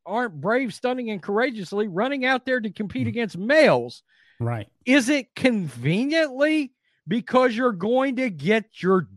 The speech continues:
Speaker 1: doors blown off by when you get down there against males, even when you start getting your testosterone shots or whatever it is, if you start testosterone for a year?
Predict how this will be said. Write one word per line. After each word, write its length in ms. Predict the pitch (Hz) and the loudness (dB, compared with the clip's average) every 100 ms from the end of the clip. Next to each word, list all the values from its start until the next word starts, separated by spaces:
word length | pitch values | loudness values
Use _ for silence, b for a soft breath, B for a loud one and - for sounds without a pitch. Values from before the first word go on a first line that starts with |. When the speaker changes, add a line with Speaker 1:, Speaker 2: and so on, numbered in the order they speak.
| _ | _
Speaker 1:
doors 520 | 185 196 254 269 247 | 4 4 4 2 0
blown 380 | 208 262 269 269 | -4 -2 -2 -2
off 420 | 269 277 285 277 _ _ _ _ _ _ _ _ _ | -2 0 0 -2 _ _ _ _ _ _ _ _ _
by 360 | 127 196 190 190 147 | -2 4 4 2 -2
when 260 | 156 214 | -4 -2
you 160 | 214 254 | 0 -2
get 440 | 117 117 240 240 - | -4 0 0 0 -4
down 300 | 160 208 247 | -4 -4 -2
there 200 | 240 254 | -2 0
against 380 | 240 196 220 - | 0 -2 -6 -8
males, 520 | 170 196 254 269 247 - | -8 -2 0 0 -2 -8
even 640 | 233 277 302 285 285 277 | -6 -2 -2 0 -2 -2
when 240 | 247 254 247 | -4 -4 -2
you 200 | 254 247 | -2 -2
start 460 | 196 - 226 214 175 | -4 -2 0 -2 -2
getting 500 | 196 240 247 240 214 _ _ _ _ _ _ _ _ _ _ | 0 0 0 -6 -12 _ _ _ _ _ _ _ _ _ _
your 180 | 143 208 | -2 2
testosterone 920 | - 214 - 214 233 - 220 226 226 | 4 4 4 4 4 2 -2 -2 -4
shots 480 | 185 226 208 220 - | -6 -4 -2 -4 -4
or 80 | 151 | -6
whatever 500 | 131 175 226 233 220 | -2 0 2 2 2
it 60 | |
is, 380 | 208 220 220 185 | 2 2 0 -2
if 120 | 147 | -8
you 100 | 135 | -8
start 340 | 160 202 208 175 | -6 0 0 0
testosterone 720 | 196 185 190 208 - 208 202 | -4 -4 -6 -6 -4 -6 -6
for 180 | 165 165 | -4 -4
a 60 | 160 | -2
year? 420 | 233 311 311 | 0 2 0